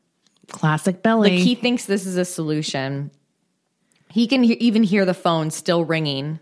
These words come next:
Speaker 1: Yeah.
Speaker 2: Allison goes into Lucy's office at D and D. Lucy's a very busy girl boss.
Speaker 1: Mm.
Speaker 2: She's, like, ruffling papers. She's, like, she's got stuff to do today. And Allison is like,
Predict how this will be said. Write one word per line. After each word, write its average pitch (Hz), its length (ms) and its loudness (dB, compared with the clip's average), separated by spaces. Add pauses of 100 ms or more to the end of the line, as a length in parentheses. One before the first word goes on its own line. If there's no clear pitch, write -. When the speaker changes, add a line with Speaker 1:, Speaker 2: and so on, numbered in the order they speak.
(140)
Speaker 1:
Yeah. 151 320 0 (1120)
Speaker 2:
Allison 269 880 0 (420)
goes 202 320 2
into 208 240 4
Lucy's 180 460 0
office 208 480 0
at 170 140 -4
D 175 180 0
and 175 140 2
D. 185 400 -2 (320)
Lucy's 240 420 2
a 294 60 2
very 202 340 2
busy 165 320 0
girl 160 260 2
boss. 151 440 0
Speaker 1:
Mm. 185 300 4
Speaker 2:
She's, 208 280 -2
like, 196 160 0
ruffling 175 460 0
papers. 156 800 0
She's, 175 280 -4
like, 165 340 -2 (340)
she's 208 240 -2
got 214 240 0
stuff - 240 -4
to 160 120 -6
do 147 180 0
today. 135 520 -4 (720)
And 202 260 2
Allison 226 480 0
is 202 160 -2
like, 180 380 -2